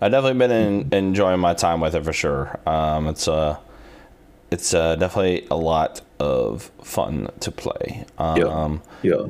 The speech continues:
Speaker 1: I think the, the fastest time I gotten so far though in the stage thing was with, uh, Crony. Uh, I was able to finish it in eight minutes. Um,
Speaker 2: Nice.
Speaker 1: Yeah, so, you know, um,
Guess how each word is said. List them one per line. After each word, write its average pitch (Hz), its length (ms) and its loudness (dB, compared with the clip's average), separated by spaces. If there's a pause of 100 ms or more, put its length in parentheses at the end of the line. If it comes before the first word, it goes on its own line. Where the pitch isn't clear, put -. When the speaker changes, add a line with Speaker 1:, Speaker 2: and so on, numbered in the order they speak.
(120)
Speaker 1:
I 101 80 6
think 147 200 2
the, 120 320 4
the 101 160 2
fastest 143 440 2
time 117 260 4
I 104 120 4
gotten 98 220 2
so 101 140 2
far 98 260 2
though 87 280 4
in 85 100 0
the 82 100 0
stage 92 360 0
thing 104 260 2
was 87 220 0
with, 85 220 2
uh, 80 220 4
Crony. 98 520 0 (200)
Uh, 90 240 4
I 87 40 4
was 90 160 0
able 98 160 4
to 87 100 6
finish 92 300 0
it 101 140 2
in 87 80 0
eight 80 200 0
minutes. - 440 0 (840)
Um, 87 340 4
Speaker 2:
Nice. - 600 2
Speaker 1:
Yeah, 78 340 2
so, 62 480 0 (580)
you 82 140 0
know, 80 420 -4
um, 85 580 2